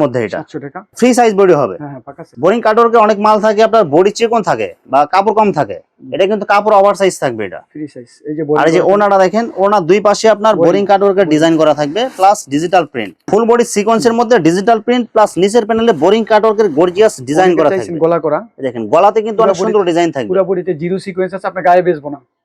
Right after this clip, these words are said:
Speaker 2: গায়ে
Speaker 1: জিরো
Speaker 2: বাজবো না।
Speaker 1: সিকোয়েন্স, গায়ে কোনো বাজবে
Speaker 2: গায়ে
Speaker 1: না
Speaker 2: কোনো
Speaker 1: এগুলো।
Speaker 2: বাজবে না।
Speaker 1: সুতাতে ডিজাইন করা থাকবে
Speaker 2: হ্যাঁ,
Speaker 1: এগুলো।
Speaker 2: একদম, একদম চিকন সুতা তো,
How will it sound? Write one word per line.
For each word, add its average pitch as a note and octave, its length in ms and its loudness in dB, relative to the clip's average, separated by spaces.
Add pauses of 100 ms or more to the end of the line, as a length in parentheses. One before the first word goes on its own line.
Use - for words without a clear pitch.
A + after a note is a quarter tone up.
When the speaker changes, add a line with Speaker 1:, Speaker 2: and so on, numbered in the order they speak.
(120)
Speaker 2:
গায়ে F#3+ 160 4
Speaker 1:
জিরো G#3 140 4
Speaker 2:
বাজবো E3+ 80 -2
না। - 40 -4
Speaker 1:
সিকোয়েন্স, A#3+ 280 0 (160)
গায়ে G#3+ 240 2
কোনো A3+ 180 0
বাজবে F#3+ 140 2
Speaker 2:
গায়ে D3+ 120 0
Speaker 1:
না C#3 60 0
Speaker 2:
কোনো - 40 -2
Speaker 1:
এগুলো। G#3 120 -2
Speaker 2:
বাজবে F3 180 -6
না। D#3+ 80 -10
Speaker 1:
সুতাতে A3+ 260 -2 (100)
ডিজাইন F#3 260 0
করা D3+ 180 4
থাকবে C3 160 -8
Speaker 2:
হ্যাঁ, G3 120 -8
Speaker 1:
এগুলো। G3+ 80 -10
Speaker 2:
একদম, G#3+ 140 -10 (180)
একদম F#3+ 260 -14
চিকন G3+ 240 -14
সুতা F#3 260 -6
তো, B3 60 0